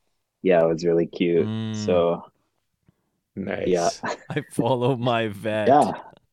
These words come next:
Speaker 1: They have a good
Speaker 2: Raw.
Speaker 1: Instagram account. They post good, cute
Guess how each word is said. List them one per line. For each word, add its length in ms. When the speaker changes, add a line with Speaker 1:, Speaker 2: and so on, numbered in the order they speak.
Speaker 1:
They 100
have 140
a 60
good 100
Speaker 2:
Raw. 200
Speaker 1:
Instagram 320
account. 320
They 100
post 300
good, 220
cute 260